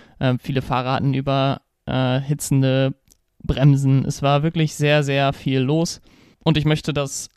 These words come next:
aufarbeiten im, äh, Stile, wie ich es beim letzten Rennen auch schon gemacht habe und die Gewinner und Verlierer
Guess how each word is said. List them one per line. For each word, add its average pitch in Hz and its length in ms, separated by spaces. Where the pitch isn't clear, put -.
aufarbeiten 156 720
im, 135 480
äh, 139 240
Stile, 139 480
wie 135 80
ich 135 160
es 139 260
beim 135 160
letzten 156 240
Rennen 139 180
auch 143 120
schon 139 160
gemacht 131 340
habe 131 220
und 135 220
die 135 160
Gewinner 147 340
und 135 100
Verlierer 131 480